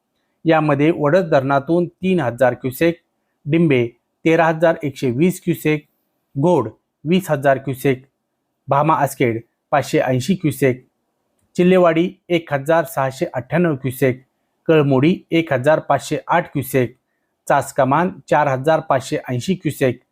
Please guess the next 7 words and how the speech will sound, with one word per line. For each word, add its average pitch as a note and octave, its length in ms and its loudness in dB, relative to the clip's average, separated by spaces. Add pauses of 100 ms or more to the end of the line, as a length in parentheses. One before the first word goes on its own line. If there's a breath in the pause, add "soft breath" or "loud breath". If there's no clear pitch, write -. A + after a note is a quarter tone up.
(460)
आंध्रा D3+ 380 2 (380)
तीन F#3 140 2
हजार D#3 340 2
पाचशे D3 420 -2
सोळा C3+ 300 2
क्युसेक, C3+ 500 -4 (640)
वडिवळे D3+ 480 2